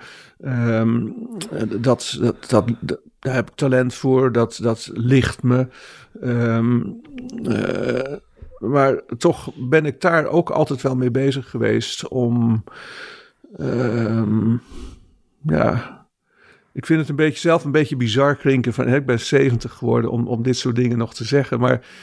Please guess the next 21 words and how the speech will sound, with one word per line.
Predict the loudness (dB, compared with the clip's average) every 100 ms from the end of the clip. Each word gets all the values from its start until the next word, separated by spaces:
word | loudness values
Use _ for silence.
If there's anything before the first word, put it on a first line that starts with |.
| -20 -2
je, | 2 2 0 -6 _ _ _ _ _
je, | 0 0 2
je, | 0 0
je | 2
hebt | 4 2 0
in, | -2 -2
ik | 0
heb | 0 2
in | 0
mijn | 0
leven | 2 2 2
toch | -2
heel | 0 2 2
veel | 2 2
met, | 4 2 0
met | -4 0
remmingen | 2 2 2 2 0
te | 0
maken | 0 0 -2 -6
gehad. | -4 -2 -2 -2 -4 -2
Ehm, | 0 0 -2